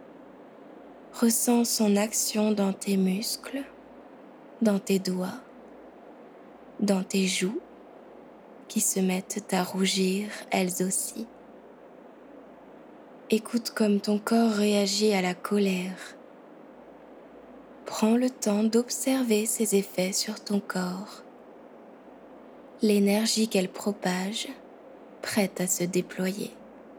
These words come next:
Les muscles qui se tendent, prêts à s'agiter. Et la couleur rouge qui t'envahit pour te rendre prête à vaincre ce mal dont tu souffres.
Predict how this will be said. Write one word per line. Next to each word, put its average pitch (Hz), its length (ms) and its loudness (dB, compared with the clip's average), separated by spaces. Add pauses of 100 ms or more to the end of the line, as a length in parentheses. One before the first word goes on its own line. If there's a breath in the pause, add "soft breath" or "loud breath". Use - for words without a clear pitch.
(720)
Les 202 140 4
muscles 214 540 2
qui 190 180 -6
se 190 180 -2
tendent, 196 640 -4 (720)
prêts 190 420 0
à 190 140 0
s'agiter. - 720 -4 (1400)
Et 220 180 6
la 240 140 0
couleur 254 480 2
rouge 208 340 0
qui 233 140 -8
t'envahit 220 640 0
pour - 280 -8
te 247 120 2
rendre 196 540 2
prête - 580 -8 (100)
à 208 160 2
vaincre 202 480 0
ce - 160 -2
mal 185 400 2
dont 208 220 -2
tu - 160 -4
souffres. - 400 -4